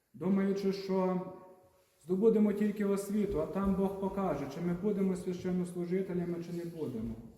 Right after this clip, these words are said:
Це велика помилка. Чому? Тому що, вступивши в стіни духовного закладу,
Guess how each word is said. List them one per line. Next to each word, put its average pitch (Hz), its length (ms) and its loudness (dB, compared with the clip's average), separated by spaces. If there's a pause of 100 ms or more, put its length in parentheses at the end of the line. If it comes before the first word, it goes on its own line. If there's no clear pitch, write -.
(600)
Це 165 160 -12
велика 190 400 0
помилка. 180 640 -2 (880)
Чому? 180 460 -2 (500)
Тому 180 220 0
що, 185 120 -4
вступивши 202 640 2
в 175 60 -4
стіни 202 600 0 (800)
духовного 175 680 0
закладу, 175 760 0